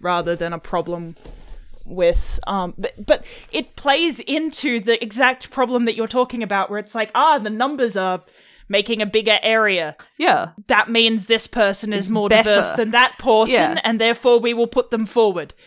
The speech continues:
Speaker 2: Yes.
Speaker 1: And it's like, that is, that, that is a silverback gorilla.
Speaker 2: <laughs> Yeah. Yeah.
Speaker 1: His culture is moon?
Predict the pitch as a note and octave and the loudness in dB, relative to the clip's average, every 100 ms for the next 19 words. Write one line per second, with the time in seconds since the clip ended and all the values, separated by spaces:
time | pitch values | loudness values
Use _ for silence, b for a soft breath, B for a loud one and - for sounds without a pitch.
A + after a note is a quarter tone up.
0 | b A3 - - - A3 A3 G3+ A#3+ G#3 | b -6 -6 -16 -4 -2 -2 -2 0 -2
1 | - G#3+ A3 A#3 A3+ G3 G#3 A#3 - A#3 | 0 0 2 2 -2 -8 -4 -2 0 0
2 | A#3+ C#4 C4+ - A3+ - A#3 A#3 C#4 A#3 | 2 0 -4 -4 -4 -2 -4 -2 -2 0
3 | A#3 - A3 A3 B3+ G#4 B4+ _ _ _ | 0 -2 -4 0 0 0 -2 _ _ _
4 | B B - F#3+ - A3 A3+ A3+ A3+ A#3+ | B B 2 4 6 4 4 2 2 0
5 | B3 C4+ B3+ A#3 A3+ B B - F3 - | 0 0 0 0 -4 B B 0 0 0
6 | _ _ _ _ _ - B - D4+ D#3 | _ _ _ _ _ -20 B 0 2 2
7 | - - C#4+ D4 - D4+ - C4 A#3 A3+ | -2 4 4 4 4 4 4 0 -2 -2
8 | B3 A3 A#3 D#4 | 0 2 2 0